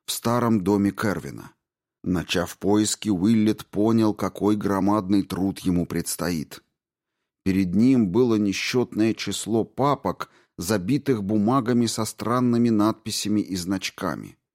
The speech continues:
Чтобы расшифровать и понять всё это – Понадобятся месяцы,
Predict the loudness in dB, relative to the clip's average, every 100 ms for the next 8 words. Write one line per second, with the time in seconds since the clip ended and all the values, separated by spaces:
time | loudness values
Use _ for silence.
0 | _ -10 -4 0 2 2 0 -2 -4 -6
1 | -4 -2 0 0 0 -4 -8 -4 -2 2
2 | 2 0 -2 -2 0 -2 -8 -16 -20 _
3 | _ -8 -2 0 2 0 -2 -2 0 2
4 | 4 2 0 -8 -10 -10